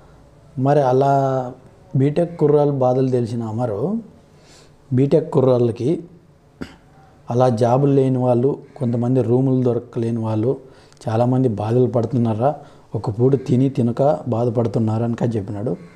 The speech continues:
మరి అలాంటి వారికి సాయం చేస్తాను అని చెప్పలేదు కదా. ఇయ్యకపోయినా పర్వాలేదు, ఒక మాట అలా అనొచ్చు, "అలాంటి వాళ్ళకి నేను సాయం చేశానని"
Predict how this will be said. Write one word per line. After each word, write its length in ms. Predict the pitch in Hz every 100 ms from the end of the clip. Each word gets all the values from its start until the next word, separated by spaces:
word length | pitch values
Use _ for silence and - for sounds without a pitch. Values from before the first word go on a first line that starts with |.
| - - -
మరి 120 | 131
అలాంటి 400 | 135 127 139 135
వారికి 420 | 131 131 127 151 160
సాయం 380 | 139 123 127 117
చేస్తాను 540 | 123 110 120 107 113 127 - - _ _ - _
అని 180 | 233 127
చెప్పలేదు 520 | 123 120 110 117 110
కదా. 180 | 107 107 98 - _ _ - _ _ _ _ - _ - _ _ _ -
ఇయ్యకపోయినా 580 | 123 147 139 135 135 143
పర్వాలేదు, 440 | 135 117 120 139 -
ఒక 100 | 123
మాట 320 | 117 123 139
అలా 200 | 131 113
అనొచ్చు, 340 | 110 127 110 208 - _ _ - - _ -
"అలాంటి 300 | 113 113 110
వాళ్ళకి 300 | 110 110 120
నేను 180 | 135 127
సాయం 340 | - 101 107
చేశానని" 380 | 104 95 92 92